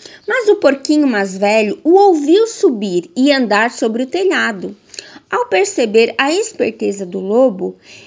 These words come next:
ele colocou um caldeirão cheio de água quente na lareira. O lobo caiu e, assustado, fugiu pela floresta.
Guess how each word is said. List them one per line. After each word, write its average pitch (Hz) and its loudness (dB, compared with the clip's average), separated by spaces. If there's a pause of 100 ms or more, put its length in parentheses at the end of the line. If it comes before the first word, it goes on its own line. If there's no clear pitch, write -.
(260)
ele 453 4
colocou 427 0
um 427 0 (100)
caldeirão 381 2 (220)
cheio 415 0
de 285 0
água 285 2
quente 269 -6
na 233 -2 (100)
lareira. 190 -6 (480)
O 392 0
lobo 277 2
caiu 202 -4 (680)
e, 539 2
assustado, 269 -4
fugiu 330 -4
pela 330 -6
floresta. 208 -8